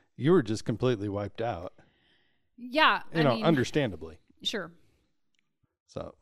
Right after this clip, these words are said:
Speaker 1: I really am a hero. That's all I'm saying.
Speaker 2: Okay.
Speaker 1: <laughs> Uh, yeah. So we thought this week, uh, we'd tackle, I was gonna, we were gonna do current events, but then it really felt on my heart that we should talk about forgiveness.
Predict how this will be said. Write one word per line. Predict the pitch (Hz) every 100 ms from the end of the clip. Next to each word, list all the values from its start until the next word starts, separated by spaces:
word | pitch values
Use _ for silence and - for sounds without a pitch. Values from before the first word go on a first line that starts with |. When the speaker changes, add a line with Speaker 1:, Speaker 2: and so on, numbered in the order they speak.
| -
Speaker 1:
I | 170
really | 147 156 127
am | 110 98
a | 92
hero. | 90 80 87
That's | 110 107
all | 95
I'm | 82 82
saying. | 78 85 _ _ 233
Speaker 2:
Okay. | 302 202 170 - -
Speaker 1:
<laughs> | 339 - 403 - - - - - - - _ - - - - _ _ _ _ _ _ _ _ _ _ _ _ -
Uh, | 127 117 104 98
yeah. | 113 90 82
So | - 131 123 107
we | 131 175
thought | - 170 127
this | 139 139 139
week, | 131 127 139
uh, | 131 123
we'd | 135 131 117
tackle, | 147 127 - 131 123 110 - - -
I | 233
was | 370
gonna, | 370 392 294 -
we | 190 233
were |
gonna | 220 226
do | 196 202
current | - 202 170
events, | 131 175 117
but | - 135 123 110
then | 139
it | 143 131
really | 147
felt | 123 135 127 123
on | 117
my | 110
heart | 110 131 -
that | 101 95
we | 110
should | - -
talk | 110
about | 110 101 -
forgiveness. | 101 104 101 90 92 -